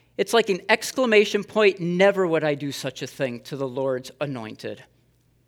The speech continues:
Why? Why didn't David? Well, in verse six, he, he, he gives the reason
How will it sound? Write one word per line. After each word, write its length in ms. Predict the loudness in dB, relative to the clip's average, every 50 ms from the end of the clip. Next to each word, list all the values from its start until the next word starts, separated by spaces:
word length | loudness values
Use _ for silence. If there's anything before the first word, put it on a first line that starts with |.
| _ _ _ _ _ _ _ _ _ _ _ _ _ _
Why? 440 | -10 -6 -4 -2 -2 -2 -4 -6 -10 -14 -8
Why 320 | -6 -2 0 0 -2 -2 -4 -10 _ -20 0
didn't 300 | 2 4 4 4 0 -2
David? 220 | -2 -2 -2 -2 -2
Well, 180 | 0 0 0
in 80 | 0 0
verse 220 | 0 0 0 -2
six, 320 | -4 -6 -6 -6 -8 -8 -8
he, 120 | -8 -8
he, 280 | -10 -10 -12 -14 -12 -14
he 160 | -14 -14 -18
gives 360 | -10 -6 -6 -6 -6 -6 -10
the 140 | -10 -8 -8
reason 640 | -8 -6 -4 -4 -4 -4 -4 -8 -10 -10 -12 -14